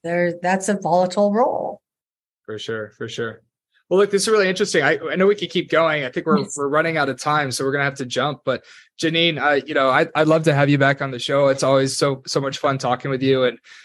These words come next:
Speaker 2: uh, this has been a really great conversation. I know the leaders tuning in will have learned a lot,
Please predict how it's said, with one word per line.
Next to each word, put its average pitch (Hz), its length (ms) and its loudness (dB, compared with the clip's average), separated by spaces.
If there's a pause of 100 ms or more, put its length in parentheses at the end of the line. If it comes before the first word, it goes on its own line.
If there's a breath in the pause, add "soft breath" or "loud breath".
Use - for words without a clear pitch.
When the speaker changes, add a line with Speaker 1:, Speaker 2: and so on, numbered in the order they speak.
(180 loud breath)
Speaker 2:
uh, 113 220 0
this 135 220 0
has 143 100 -2
been 135 160 0
a 123 80 4
really 131 220 2
great 123 180 0
conversation. 123 600 0
I 120 60 0
know 123 140 2
the 120 100 -2
leaders 120 320 0
tuning 120 300 -4
in 120 180 0
will 113 120 0
have 110 100 -6
learned 120 240 2
a 110 60 0
lot, 117 380 0